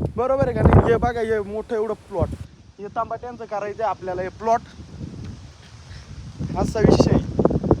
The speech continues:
हे आपली इकडे विहीर आहे, अजून हे व-, हे एवढं मोठं आव्हान आहे, एक आपलं हे वरती गिनी गवत लावलेलं आहे मशीनसाठी. आणि हे बघा तिथं दादा हे करू राहिलाय.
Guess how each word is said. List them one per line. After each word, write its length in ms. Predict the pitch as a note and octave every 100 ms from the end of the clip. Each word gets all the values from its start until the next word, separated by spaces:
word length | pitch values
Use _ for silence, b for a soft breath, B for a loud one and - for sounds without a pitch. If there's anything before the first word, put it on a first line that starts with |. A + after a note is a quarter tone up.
| - -
हे 60 | F#3
आपली 320 | G3+ - -
इकडे 200 | A#3 A3+
विहीर 320 | G#3+ A3+ A#3
आहे, 200 | G3+ G3 - - - - - - - - -
अजून 180 | A3+ A3
हे 80 |
व-, 300 | A3 G#3+ A#3
हे 300 | A#3 A3 G#3+
एवढं 260 | A3 A#3 A3+
मोठं 220 | A3 A3
आव्हान 400 | A3 G3+ G3 G3
आहे, 120 | F#3
एक 140 | F#3+ F#3+
आपलं 300 | F3+ F#3 G#3+
हे 140 | G3+
वरती 340 | F#3 G3 F#3+ G3
गिनी 300 | F#3+ G3 G3
गवत 240 | G3+ G#3 G3
लावलेलं 360 | F#3 F#3 G#3
आहे 100 | G#3+
मशीनसाठी. 680 | F3 - F#3 F3 F#3 - F#3+ - - - - -
आणि 140 | F3
हे 100 | F#3
बघा 240 | G#3 A#3 A#3
तिथं 280 | A#3 A#3
दादा 400 | G3+ G3 G3 A3+ B3+ -
हे 260 | - - G#3
करू 400 | G3+ G#3+ G3 G3
राहिलाय. 360 | G#3+ G#3+ F3